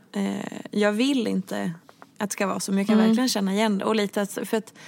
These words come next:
Speaker 1: ofta så är det också så proje-, det är så här, det är olika i
Speaker 2: Mm.
Speaker 1: olika perioder. Det är något projekt här och nu håller man på med det.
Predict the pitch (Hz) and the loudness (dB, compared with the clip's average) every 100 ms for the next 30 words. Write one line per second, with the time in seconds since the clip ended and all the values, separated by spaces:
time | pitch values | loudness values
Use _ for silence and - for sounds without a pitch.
0 | - - 233 - 254 240 233 220 208 202 | -18 -4 -4 -2 -2 0 2 2 0 -4
1 | 190 196 220 - 233 - 214 208 202 190 | -4 -4 -4 -2 -4 0 0 0 0 0
2 | 190 220 214 220 220 214 - 208 220 220 | 0 0 0 0 0 -2 -4 2 4 6
3 | 202 202 262 302 247 202 208 226 240 - | 4 2 0 2 2 0 0 0 0 0
4 | 247 233 - 214 208 202 202 196 226 233 | -2 -2 -4 -4 -2 0 -2 0 0 2
5 | 220 220 202 214 196 196 190 | 2 0 -2 -2 -2 -2 -2